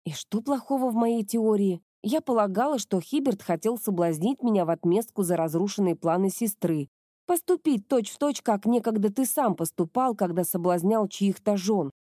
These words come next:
чтобы на собственной шкуре прошел через боль и разочарование. Делиться соображениями не стала, махнула мысленно рукой. Зачем ворошить прошлое?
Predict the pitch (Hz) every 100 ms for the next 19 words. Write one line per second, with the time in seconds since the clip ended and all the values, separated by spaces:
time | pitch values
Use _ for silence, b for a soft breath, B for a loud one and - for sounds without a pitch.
0 | _ - - 185 190 185 - 196 - 208
1 | 202 - 269 262 160 - 151 - 170 151
2 | 165 156 143 151 226 202 _ - 190 170
3 | 156 - 185 180 160 135 131 - _ _
4 | _ 185 190 285 330 285 285 254 254 247
5 | 294 285 277 269 269 - - 311 208 170
6 | 170 - 226 233 170 170 160 175 175 180
7 | 170 180 147 - _ - 165 170 277 294
8 | 175 151 - 139 - 151 139 135 -